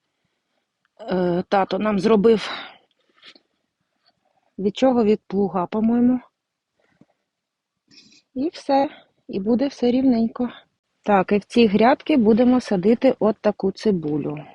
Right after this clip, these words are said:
Це нова якась, Кенді Ф один.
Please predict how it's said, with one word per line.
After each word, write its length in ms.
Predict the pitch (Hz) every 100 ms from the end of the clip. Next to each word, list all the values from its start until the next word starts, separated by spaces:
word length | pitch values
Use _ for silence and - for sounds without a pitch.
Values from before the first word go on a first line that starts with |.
| _ _ _ _ _ _ _ _ _
Це 240 | - 226 208
нова 600 | 196 180 151 151 151 175
якась, 640 | 196 - 240 254 - - - _ _ _ _ _ -
Кенді 540 | 196 196 185 196 196 -
Ф 60 |
один. 420 | 202 180 196 196